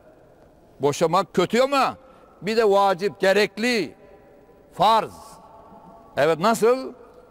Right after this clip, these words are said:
Evet, böyle olayları biliyoruz. Kız edepli, Müslüman, efendim,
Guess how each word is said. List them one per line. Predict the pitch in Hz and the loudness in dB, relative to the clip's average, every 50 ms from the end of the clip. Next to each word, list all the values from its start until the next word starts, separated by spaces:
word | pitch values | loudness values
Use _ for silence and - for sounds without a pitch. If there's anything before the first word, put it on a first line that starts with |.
| - - - - - - - - - | -20 -20 -20 -20 -20 -20 -12 -4 -2
Evet, | 151 151 147 135 117 - | 0 0 0 -2 -2 -2
böyle | 196 196 185 175 170 185 196 196 185 - - - | 0 0 2 2 2 2 2 2 -2 -4 -8 -6
olayları | 160 170 175 170 165 160 156 160 175 190 202 170 | -4 -2 0 0 0 0 2 2 0 0 0 -2
biliyoruz. | 180 180 196 196 185 165 139 107 90 - - - - - - - - - - - - - - - - - - - - | -4 -4 -2 0 0 0 -2 -4 -10 -18 -20 -20 -20 -20 -20 -20 -20 -20 -20 -20 -20 -20 -20 -20 -20 -20 -20 -8 -2
Kız | - 208 214 214 202 - - - | 0 2 2 2 0 -2 -4 -4
edepli, | 170 180 165 185 175 139 - 165 156 160 165 170 170 151 | -2 0 0 0 -2 -2 -4 -6 -4 -2 -2 -4 -4 -6
Müslüman, | 160 165 151 - 165 175 170 170 170 175 190 196 185 165 - - - - - - - - - - - - - - | -6 -6 -6 -6 -4 -2 0 0 0 0 -2 -6 -10 -16 -20 -20 -20 -20 -20 -20 -20 -20 -20 -20 -20 -8 -2 0
efendim, | 156 170 175 175 175 160 156 160 160 160 156 | 0 2 2 0 0 -2 -4 -6 -6 -8 -10